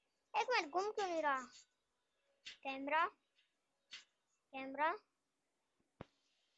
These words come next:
मैं ऐसे ही कर देते हैं। हम्म,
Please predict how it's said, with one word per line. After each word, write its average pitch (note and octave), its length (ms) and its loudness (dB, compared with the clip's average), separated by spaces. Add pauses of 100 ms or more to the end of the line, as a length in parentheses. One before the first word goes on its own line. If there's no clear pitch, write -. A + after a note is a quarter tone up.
(300)
मैं F4+ 300 4
ऐसे F4 140 0
ही F#4 60 2
कर C#4+ 120 2
देते B3+ 360 -6
हैं। G#3+ 180 -2 (920)
हम्म, A4 500 -2